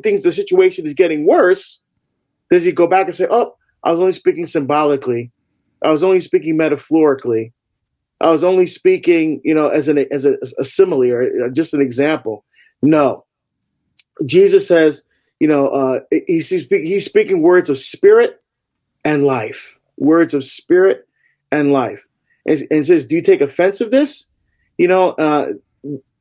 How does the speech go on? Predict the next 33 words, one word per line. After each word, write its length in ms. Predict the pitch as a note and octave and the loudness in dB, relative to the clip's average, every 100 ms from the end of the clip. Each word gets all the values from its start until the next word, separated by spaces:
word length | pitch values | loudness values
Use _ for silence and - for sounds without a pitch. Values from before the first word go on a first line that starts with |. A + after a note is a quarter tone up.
| _ | _
he 220 | F3 E3 D#3 | 0 2 2
goes 260 | F3 E3+ | 2 2
on 200 | F3 F#3 | 2 2
to 60 | E3 | 0
say, 460 | - E3 D#3 D3 _ _ _ - | 2 4 4 0 _ _ _ -4
um, 600 | C#3+ C#3 C3+ C3+ C3 - _ | 0 2 0 0 -4 -10 _
uh, 420 | C3 B2 F#2+ G#1+ - - | -6 -4 -4 -6 -8 -6
you 180 | - - | -8 -6
know, 100 | C#2 | -6
you, 480 | E3 F3+ A#3 G3 D#3+ | -2 0 2 2 2
he-, 120 | F3+ E3+ | 0 0
he's, 260 | F3 D3 - | 0 0 -4
he 220 | C#3 - | -8 -4
goes 160 | E3 E3 | 0 4
on 80 | G3 | 4
to 60 | |
say 120 | G3 F#3 | 4 4
that, 220 | D3 C3 | 2 2
that, 200 | D3 - _ - | 0 -2 _ -8
uh, 280 | A#2+ C3 A#2 | -4 -2 -2
"Unless 280 | D#3 F3 F#3 | 0 2 2
you 80 | F3+ | 0
eat 40 | F#3+ | 0
my 120 | F3+ | -2
flesh 240 | - E3+ | 0 -4
and 100 | C#3 | 0
drink 160 | D#3 - | -2 0
my 100 | D3+ | 0
blood, 200 | D#3 D3 | 0 0
you 100 | D3 | 0
have 220 | D#3 C#3 | -2 0
no 140 | D3 | 2
life 760 | D3 C#3 D3+ G3 G3 - - | 2 2 0 2 2 -2 -18